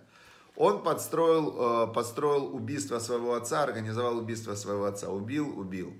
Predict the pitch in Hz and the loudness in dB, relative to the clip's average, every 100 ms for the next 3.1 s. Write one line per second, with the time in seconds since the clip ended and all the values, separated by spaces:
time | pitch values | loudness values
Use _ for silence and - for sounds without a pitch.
0 | - _ _ _ 104 147 170 - 147 127 | -20 _ _ _ 2 2 2 0 0 0
1 | 113 151 151 143 123 123 127 147 139 - | -4 -2 0 0 0 0 -2 -2 -4 -2
2 | 113 107 117 117 107 107 139 139 123 123 | -2 0 -2 -2 -6 -6 -6 -6 -4 -4
3 | 107 | -4